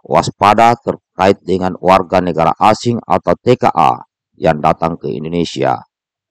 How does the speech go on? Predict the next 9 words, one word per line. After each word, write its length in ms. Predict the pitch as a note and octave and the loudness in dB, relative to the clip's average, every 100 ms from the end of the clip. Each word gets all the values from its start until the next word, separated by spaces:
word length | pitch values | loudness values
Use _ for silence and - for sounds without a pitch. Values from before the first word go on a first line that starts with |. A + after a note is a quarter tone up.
| - | -8
Harus 320 | D#2+ F2+ F#2+ - | 0 2 0 -6
dipastikan 720 | - E2+ - A#2+ - F2+ F2 - _ _ | -4 -4 -2 -2 0 -2 -4 -18 _ _
kalau 240 | - D2+ D2 | -4 -2 0
mereka 320 | D#2+ F2 F2 | -2 -2 -4
itu 160 | - | -2
adalah 160 | E2+ E2+ | -2 -2
tenaga 380 | - D2 D#2 - | -4 -8 -6 0
ahli, 400 | F2+ E2+ D#2+ B1+ - _ _ _ | 0 0 -4 -8 -12 _ _ _
bukan 400 | - F#2 E2 | -2 0 0